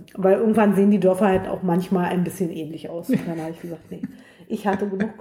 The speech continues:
Also man hätte das wirklich mal aufschreiben müssen, wie viel Kilometer Kopfsteinpflaster man gefahren ist. Wahrscheinlich wird es gar nicht so viel gewesen sein, aber einem kommt es halt immer nur so vor, weil das ist, ah gut, da muss man durch.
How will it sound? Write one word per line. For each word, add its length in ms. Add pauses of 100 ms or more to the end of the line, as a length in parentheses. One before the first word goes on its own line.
(300)
Also 140
man 180
hätte 220
das 180
wirklich 240
mal 220
aufschreiben 560
müssen, 320
wie 100
viel 200
Kilometer 560
Kopfsteinpflaster 1000
man 300
gefahren 480
ist. 120 (360)
Wahrscheinlich 400
wird 100
es 120
gar 100
nicht 140
so 100
viel 260
gewesen 420
sein, 220
aber 200
einem 200
kommt 280
es 140
halt 160
immer 200
nur 160
so 100
vor, 320
weil 200 (240)
das 100
ist, 320 (1200)
ah 120
gut, 180 (1040)
da 80
muss 160
man 160
durch. 260